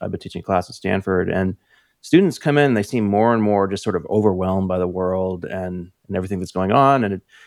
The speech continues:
it's understandable there's a lot of serious things going on in the world, but you could argue that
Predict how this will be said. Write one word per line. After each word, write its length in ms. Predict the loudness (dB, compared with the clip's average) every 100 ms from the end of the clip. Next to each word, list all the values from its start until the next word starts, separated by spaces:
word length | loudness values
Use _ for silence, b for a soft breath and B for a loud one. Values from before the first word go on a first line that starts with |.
| b
it's 100 | -2
understandable 540 | 2 2 4 2 4 2
there's 140 | 0
a 60 | 2
lot 280 | 6 6 6
of 200 | 0 -4
serious 400 | -6 0 0 0
things 200 | -6 -4
going 160 | -6
on 140 | -4 -4
in 40 |
the 80 | -2
world, 480 | 0 4 4 2 -4
but 80 | -6
you 80 |
could 100 | 0
argue 260 | 4 4 2
that 220 | 0 -4